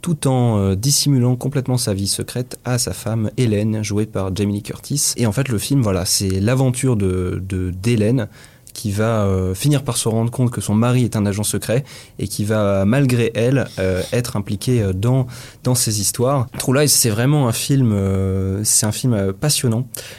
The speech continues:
parce que d'un côté, c'est, c'est un film, euh, d'action extraordinaire avec des, avec des scènes qui ont été beaucoup reprises au cinéma, la scène dans les toilettes, la scène du cheval qui est quand même vachement longue, hein. C'est dix minutes, euh, de, de cabriole sur cheval, euh, dans des hôtels avec, euh, Schwarzenegger.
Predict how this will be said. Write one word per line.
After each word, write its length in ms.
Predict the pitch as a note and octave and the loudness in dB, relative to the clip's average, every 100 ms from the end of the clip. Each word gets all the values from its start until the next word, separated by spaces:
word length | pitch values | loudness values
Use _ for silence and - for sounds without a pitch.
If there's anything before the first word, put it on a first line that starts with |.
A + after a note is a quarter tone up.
| - | -8
parce 300 | G#2+ G2+ - | -4 -2 0
que 300 | A#2+ A2 G#2+ | 2 2 2
d'un 180 | G#2+ C#3+ | 2 2
côté, 440 | D3 C3+ C#3 C3+ - | 2 2 0 0 -4
c'est, 640 | - - G2+ G2 F#2+ F#2+ G2 | -6 -2 0 0 0 -2 -4
c'est 500 | - - - G#2+ F2+ | 0 2 2 0 -2
un 100 | G#2 | -2
film, 460 | G2 - B2 A2+ G2 | -2 -4 -2 0 0
euh, 300 | F#2 F2+ F#2 | 0 -2 -2
d'action 520 | F#2+ B2 B2 - B2 - | -2 -2 0 0 -2 -2
extraordinaire 640 | C#3 - C3 A2 A2 A2+ | -2 0 0 2 2 2
avec 200 | F#2 F#2 | 0 -4
des, 260 | F#2+ F#2 F2+ - - - - | -4 -4 -6 -12 -20 -16 -4
avec 200 | F#2 G2 | -2 0
des 80 | G2+ | 0
scènes 240 | - A#2+ | 2 0
qui 80 | A#2+ | 0
ont 40 | |
été 140 | A#2+ A#2+ | -4 -4
beaucoup 360 | G#2 C#3 C#3 | -2 -2 0
reprises 240 | A#2 - G#2+ | 0 0 -2
au 40 | |
cinéma, 460 | - G2 F#2 F#2+ G2+ | -2 -2 0 0 0
la 80 | |
scène 240 | F#2 - F#2 | 0 -2 -2
dans 80 | F2+ | -2
les 140 | F2+ | -4
toilettes, 420 | - G2 G#2+ A#2 | -2 2 2 0
la 100 | G2 | -4
scène 320 | G2 G#2+ G2 F#2 C#3 - G#2 | -4 -2 -2 -2 -10 -12 -2
du 80 | G#2 | 0
cheval 340 | - C3 G3+ | 2 4 2
qui 120 | - | 0
est 20 | F#2+ | 0
quand 100 | G#2 | 0
même 80 | |
vachement 380 | F#2+ B2 - G#2+ | 0 0 -2 0
longue, 180 | A#2+ E3+ | 0 0
hein. 160 | A2 A2 | -2 -4
C'est 200 | - - | -6 -6
dix 140 | F#2 D3 | 0 2
minutes, 380 | E3 D#3 D3+ | 4 2 2
euh, 160 | G#2 G2 | -2 -2
de, 320 | F#2+ F#2 F#2 - - - - | -2 -2 -4 -8 -16 -18 -8
de 80 | A2 | -6
cabriole 420 | F#2+ C3+ C3 C3+ | 0 2 2 2
sur 220 | B2 - | 0 -2
cheval, 380 | - B2+ B2 C3 | -2 0 2 2
euh, 80 | G2 | 2
dans 140 | G#2 C3 | 4 4
des 160 | B2+ | 4
hôtels 340 | B2 B2 A#2+ G#2 | 2 2 2 2
avec, 300 | F#2 F#2 F#2 | 0 -4 -4
euh, 100 | F2+ | -4
Schwarzenegger. 720 | - A#2+ A2 G2 G2+ E3 | -2 -2 0 0 2 0